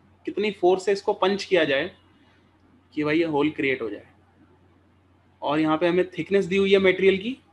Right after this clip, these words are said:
one millimeter, यहाँ पे पी की value one millimeter दे रखी है। और क्या दिया हुआ है? If shear stress, देखिए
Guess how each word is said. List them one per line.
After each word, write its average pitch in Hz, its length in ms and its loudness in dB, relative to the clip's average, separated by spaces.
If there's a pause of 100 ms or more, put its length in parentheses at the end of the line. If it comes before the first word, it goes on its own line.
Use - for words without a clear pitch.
(140)
one 151 220 0
millimeter, 196 560 0 (220)
यहाँ 147 200 -6
पे 208 60 -10 (1200)
पी 147 100 -2
की 156 120 -4
value 151 200 0
one 147 120 0
millimeter 156 400 0
दे 156 100 -2
रखी 160 240 -6
है। 233 120 -8 (840)
और 165 180 2
क्या 196 180 4
दिया 156 140 4
हुआ 110 140 -2
है? 95 100 -12 (680)
If 233 240 -6
shear 233 400 6
stress, 156 460 -2
देखिए 147 200 -4